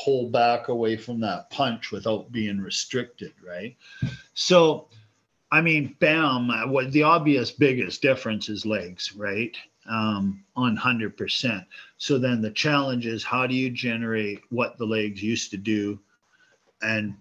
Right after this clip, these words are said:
turn that into a, a situation where you got your tools back? And like I said, it's core, back, core strength, back strength are gonna be super key to this,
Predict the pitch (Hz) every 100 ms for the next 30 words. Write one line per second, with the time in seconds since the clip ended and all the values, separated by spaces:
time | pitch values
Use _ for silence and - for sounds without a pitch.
0 | - - 139 120 113 107 104 107 107 98
1 | 113 101 98 - 110 98 95 - 117 -
2 | 101 - 104 107 110 107 95 98 104 98
3 | 95 98 - 117 113 - 98 90 - -
4 | - - 107 110 107 - - 120 107 92
5 | - - 127 127 139 139 139 - _ _
6 | _ - 110 110 110 - - _ - 156
7 | 160 - 156 147 147 127 120 117 - -
8 | 123 113 107 - - - 101 101 120 104
9 | 90 82 - 117 92 92 - - 85 -
10 | 95 85 82 - -